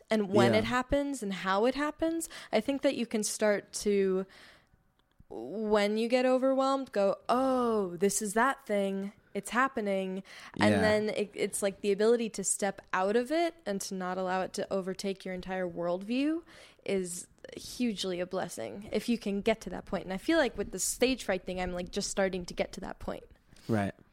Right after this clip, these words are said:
Speaker 2: Do you, is it something that you wanna, like, develop a better relationship with? Like, is there, is there something that you're getting out of it that you're like,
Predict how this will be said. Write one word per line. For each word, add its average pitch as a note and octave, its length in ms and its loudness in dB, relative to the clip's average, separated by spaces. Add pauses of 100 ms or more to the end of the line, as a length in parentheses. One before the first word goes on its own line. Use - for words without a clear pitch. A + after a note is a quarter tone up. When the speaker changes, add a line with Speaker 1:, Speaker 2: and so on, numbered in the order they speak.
(880)
Speaker 2:
Do B2+ 120 4
you, C#3+ 80 6
is C#3 120 4
it C#3 120 2
something C#3 340 2
that A#2+ 80 4
you G#2 200 4
wanna, G2+ 560 2
like, F2+ 480 -4 (200)
develop G2+ 340 2
a G2+ 60 0
better G2 200 2
relationship G#2 480 -2
with? F3 240 2
Like, G#2 120 -2
is G2 100 -2
there, G2 120 -2
is G#2+ 160 -2
there G#2+ 100 2
something A2+ 280 2
that A2 60 2
you're G2+ 140 2
getting G#2 280 0
out G#2 120 0
of G#2 100 0
it G#2+ 100 -4
that - 40 -6
you're G2+ 100 0
like, F#2+ 180 -4